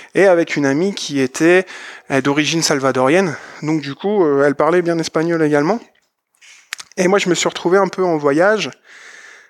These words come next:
Ah, c'était un peu difficile, parce que, bah voilà, ça vous est peut-être déjà arrivé, ah, t'es en voyage avec des amis, dans un pays où on parle une langue étrangère,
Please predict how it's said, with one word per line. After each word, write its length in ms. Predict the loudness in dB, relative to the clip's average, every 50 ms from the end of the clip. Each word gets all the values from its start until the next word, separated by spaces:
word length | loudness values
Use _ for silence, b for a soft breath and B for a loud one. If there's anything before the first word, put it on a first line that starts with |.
| B B B
Ah, 120 | -6 -4 -2
c'était 220 | -2 -2 0 0
un 80 | -2 0
peu 120 | -2 -2
difficile, 600 | -2 -4 -8 -8 -6 -4 -4 -4 -2 -4 -4 -6 B B B B B B B B _ _ _ -2
parce 260 | -2 -2 -2 -4 -6
que, 300 | -2 0 2 4 4 2
bah 160 | 2 2 0
voilà, 380 | 0 2 2 0 0 0 -2 -4 -8 B B B B B B B B
ça 160 | -8 -8 -6
vous 200 | -6 -6 -6 -6
est 60 | -6
peut-être 260 | -4 -2 -4 -4 -4
déjà 340 | -2 -4 -4 -2 -2 -2 -4
arrivé, 460 | -4 -6 -6 -4 -2 0 0 0 -2 -6 B B B B B B B B B B B B
ah, 220 | -6 -4 -4 -4 -4
t'es 240 | -2 2 2 2
en 140 | 2 2 0
voyage 400 | 0 0 2 2 2 0 0 -2
avec 220 | -4 -6 -6 -6 -4
des 200 | -4 -2 -2 -2
amis, 300 | -2 -2 -2 -4 -4 -8 B B B B B -8
dans 320 | -2 0 0 0 2 0
un 60 | -2 -2
pays 340 | 0 -2 -2 -2 -4 -4
où 260 | -4 -6 -6 -6 -6 -4
on 120 | -4 -2
parle 200 | 0 0 0 0
une 120 | 0 0 0
langue 160 | 0 2 2
étrangère, 580 | 0 0 -2 -6 -2 0 0 0 0 -2 -8